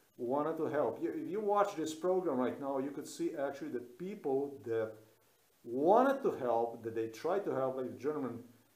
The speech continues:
who helped me out with job, uh, and, uh, let's say that Fiat example, that they, they, they, in their head, in their interest would be one thing they, they would want to do, uh,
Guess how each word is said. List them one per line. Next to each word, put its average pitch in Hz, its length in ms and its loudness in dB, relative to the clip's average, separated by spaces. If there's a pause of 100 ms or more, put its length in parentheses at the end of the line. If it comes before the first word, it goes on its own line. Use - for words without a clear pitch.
(440)
who 131 440 0 (420)
helped 170 220 4
me 170 100 -4
out 156 300 2
with 131 140 -6
job, 127 520 4 (760)
uh, 117 480 4 (340)
and, 123 320 0 (540)
uh, 135 200 -14
let's 143 160 -6
say 160 140 2
that 135 200 2 (100)
Fiat 185 240 2
example, 131 540 -2
that 160 200 0 (720)
they, 190 300 6 (220)
they, 170 220 2
they, 170 280 -2
in 160 80 0
their 170 160 6
head, 185 300 2 (120)
in 151 100 -6
their 151 160 4
interest 160 480 -2
would 139 140 -6
be 147 340 0 (420)
one 180 480 4
thing 120 480 -4
they, 127 140 0
they 127 200 -4
would 131 160 -2
want 143 300 -4
to 160 60 -6
do, 165 220 0
uh, 151 180 2